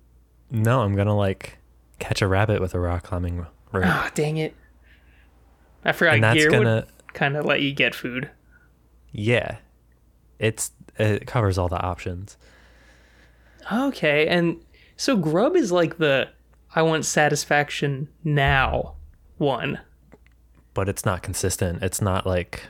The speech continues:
Speaker 1: um,
Speaker 2: It will run out.
Speaker 1: it's not sustainable.
Speaker 2: Ah, damn. Okay, gear. I like this. This is like a, a personality test.
Speaker 1: It is, yeah. <laughs>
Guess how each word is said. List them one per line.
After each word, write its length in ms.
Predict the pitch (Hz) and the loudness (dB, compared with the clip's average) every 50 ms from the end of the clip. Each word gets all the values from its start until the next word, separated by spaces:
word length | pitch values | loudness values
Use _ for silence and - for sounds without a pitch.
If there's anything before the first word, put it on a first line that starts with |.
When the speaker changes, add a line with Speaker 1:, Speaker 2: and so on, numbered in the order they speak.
| - - | -8 -6
Speaker 1:
um, 360 | 101 90 87 82 - - - - | -4 -2 -2 -4 -6 -8 -8 -2
Speaker 2:
It 100 | - 185 | 0 0
will 100 | 233 277 277 | 2 2 2
run 160 | 254 220 160 | 2 2 2
out. 360 | 160 175 165 147 147 - - - - _ _ _ _ _ _ _ _ _ _ _ _ _ _ _ _ _ | 2 2 2 2 0 -4 -6 -14 -20 _ _ _ _ _ _ _ _ _ _ _ _ _ _ _ _ _
Speaker 1:
it's 120 | - - | -8 -4
not 100 | 113 98 | -4 -2
sustainable. 640 | - - - - 98 92 95 90 82 90 82 92 95 - _ _ _ _ _ _ _ _ _ _ _ _ _ _ _ _ _ _ _ _ _ _ _ _ - - - - | -2 -4 -4 -4 -2 -2 -2 -2 -2 -4 -6 -6 -8 -12 _ _ _ _ _ _ _ _ _ _ _ _ _ _ _ _ _ _ _ _ _ _ _ _ -20 -18 -8 -2
Speaker 2:
Ah, 300 | - - - - - - - | 0 0 0 0 -2 -4 -2
damn. 380 | - 151 156 151 143 131 123 - _ _ _ _ _ _ - | -2 0 0 0 0 -2 -4 -8 _ _ _ _ _ _ -4
Okay, 260 | 392 - - 165 156 | -2 0 2 2 2
gear. 320 | 147 147 214 254 226 - - - - - - - - - | 2 2 2 2 2 0 -4 -14 -20 -20 -20 -20 -8 -2
I 80 | - 262 | 0 2
like 240 | 302 294 294 - - | 2 2 2 2 0
this. 260 | 156 135 147 - - | 0 -2 0 0 0
This 160 | 185 185 190 | 0 0 0
is 140 | 208 202 - | 0 0 0
like 180 | 208 202 202 | 0 0 2
a, 340 | 190 170 165 156 147 - - - - _ - | 2 4 4 4 2 0 -2 -8 -14 _ -10
a 60 | 175 | -8
personality 760 | - - - 190 185 - 170 147 139 139 143 151 151 135 135 127 | -6 -2 0 0 2 2 2 2 2 2 2 2 0 0 -2 -4
test. 500 | - - - - 170 - - - - - _ _ _ _ _ _ _ _ _ _ _ _ _ _ _ _ _ - - - | -6 -8 -8 -8 -6 -8 -8 -8 -10 -16 _ _ _ _ _ _ _ _ _ _ _ _ _ _ _ _ _ -14 -6 -2
Speaker 1:
It 160 | 110 101 101 | 0 2 2
is, 360 | 95 92 92 87 85 - - | 2 2 2 0 -2 -2 0
yeah. 300 | 101 92 87 87 101 98 - | 0 0 2 0 0 -2 -2
<laughs> 60 | - | -4